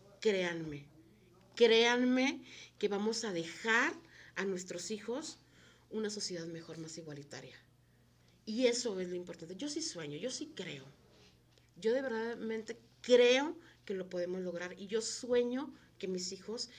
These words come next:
el día de mañana no cuestionen a sus parejas. Si él quiere estudiar un doctorado, si quiere estudiar una maestría, si quiere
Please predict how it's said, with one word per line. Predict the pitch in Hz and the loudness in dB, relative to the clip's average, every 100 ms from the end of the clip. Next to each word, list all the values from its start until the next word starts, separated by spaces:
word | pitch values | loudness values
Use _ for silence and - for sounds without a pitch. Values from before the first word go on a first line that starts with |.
| - - | -16 -10
el | 180 | -4
día | 202 208 | -2 -2
de | 208 | -2
mañana | 185 175 175 180 214 - - - - _ _ _ - - | -4 -4 -6 -8 -10 -16 -20 -20 -20 _ _ _ -20 -10
no | 240 247 | -10 -8
cuestionen | 233 - 165 160 151 143 - _ _ _ _ _ _ _ - | -10 -10 -10 -10 -10 -12 -18 _ _ _ _ _ _ _ -18
a | |
sus | - - | -16 -14
parejas. | 160 151 143 143 - - _ _ _ - - _ | -14 -14 -14 -16 -18 -20 _ _ _ -20 -20 _
Si | - 208 | -2 0
él | 208 208 | 0 0
quiere | 202 | -8
estudiar | - 196 | -6 -6
un | 190 180 | -6 -8
doctorado, | 180 - 170 196 220 | -10 -8 -4 -4 -4
si | 208 196 | -6 -8
quiere | 185 | -10
estudiar | 180 190 180 | -8 -8 -8
una | 175 | -8
maestría, | 170 160 - 196 214 214 214 | -10 -12 -10 -4 0 0 -2
si | 202 | -8
quiere | 180 180 180 | -8 -4 -4